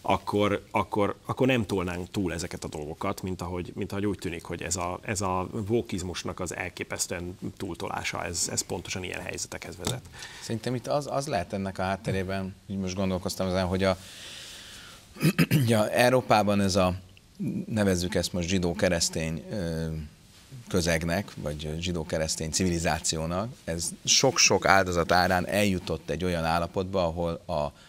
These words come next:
Speaker 2: vallási meggyőződés és a vallásgyakorlás és a társadalmi lét, azok valamilyen egészségesnek tűnő, ö, balanszot alakítottak ki.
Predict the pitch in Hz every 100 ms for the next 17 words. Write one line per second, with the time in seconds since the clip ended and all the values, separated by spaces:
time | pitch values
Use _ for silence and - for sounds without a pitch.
0 | - - 101 107 90 - 87 90 92 87
1 | 85 82 78 76 - 73 85 95 95 98
2 | 87 104 98 98 - 107 98 85 - 85
3 | 82 - 76 76 78 80 113 - - -
4 | - - - 87 95 98 - 104 117 107
5 | 92 95 90 85 - 85 78 78 - 78
6 | - 87 82 78 - - - - - 98
7 | 80 80 80 78 78 214 98 85 85 87
8 | 82 73 76 85 82 98 76 - 76